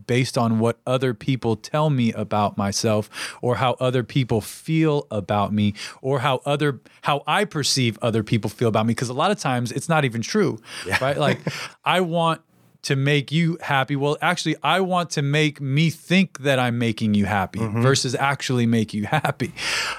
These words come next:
Speaker 1: Um, and it's, it's, it's, it's, it's identity crisis, because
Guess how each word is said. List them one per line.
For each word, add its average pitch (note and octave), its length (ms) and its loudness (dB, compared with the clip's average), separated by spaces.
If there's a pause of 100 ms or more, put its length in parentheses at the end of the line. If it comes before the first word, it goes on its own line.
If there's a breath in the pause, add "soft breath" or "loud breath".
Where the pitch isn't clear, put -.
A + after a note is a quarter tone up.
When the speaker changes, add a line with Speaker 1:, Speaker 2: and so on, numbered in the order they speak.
Speaker 1:
Um, G#2+ 760 2 (400 loud breath)
and C3 500 0
it's, - 480 2 (160)
it's, C#3 400 0
it's, C3+ 260 0 (380)
it's, - 280 0 (120)
it's B2+ 260 -2
identity E3 520 0
crisis, G2+ 480 -4
because A#2+ 480 0